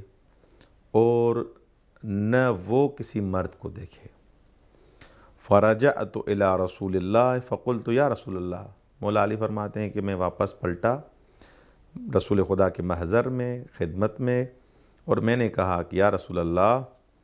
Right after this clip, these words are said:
سألتنا ای شیء خیر للنساء، آپ نے ہم سے پوچھا تھا کہ عورتوں کے لیے، خواتین کے لیے سب سے بہترین چیز کون سی ہے؟ وخیر لہن،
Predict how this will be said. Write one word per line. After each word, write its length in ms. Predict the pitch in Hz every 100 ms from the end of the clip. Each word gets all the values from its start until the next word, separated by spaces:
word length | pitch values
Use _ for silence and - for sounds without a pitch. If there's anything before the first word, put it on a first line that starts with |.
| _ _ - _
سألتنا 760 | - - - 143 147 156 143 143
ای 460 | - 147 131 139
شیء 520 | 127 - 143 - 127 131
خیر 320 | - 139 131
للنساء، 680 | 120 95 87 82 - 101 101 - _ - _
آپ 360 | 113 123 127 -
نے 180 | 120 117
ہم 140 | 110
سے 160 | - 104 -
پوچھا 320 | 98 - 107
تھا 260 | - 95 92 - _ _ _ _ _ _
کہ 260 | - 110 110
عورتوں 380 | 107 107 120 113
کے 180 | 110 101
لیے، 240 | 98 98
خواتین 600 | - 98 98 95 117 117
کے 120 | 110
لیے 120 | 104
سب 220 | 95 143 -
سے 140 | 135
بہترین 520 | 127 123 143 147 147
چیز 200 | 139 127
کون 240 | - 139 101
سی 200 | - 101
ہے؟ 180 | 85 - _ _ _ _ _ _ _ _ _ _ _ -
وخیر 340 | 101 110 131
لہن، 480 | 123 104 95 87 85